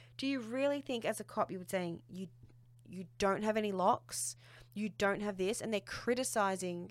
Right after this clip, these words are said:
the victim? So they, they, in a way, were blaming Gina for getting robbed.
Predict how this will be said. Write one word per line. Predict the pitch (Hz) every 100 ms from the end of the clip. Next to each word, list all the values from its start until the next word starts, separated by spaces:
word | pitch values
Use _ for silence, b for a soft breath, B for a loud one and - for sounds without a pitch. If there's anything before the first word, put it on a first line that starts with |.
| -
the | 185
victim? | 269 - - 95 - - b b b
So | 226
they, | 247
they, | 247 262 330 302
in | 302
a | 277
way, | 233 214 185
were | 196
blaming | 180 190 190 208 233 226 208 180
Gina | - 202 240 165 165 190 -
for | 208 202
getting | 190 170
robbed. | - -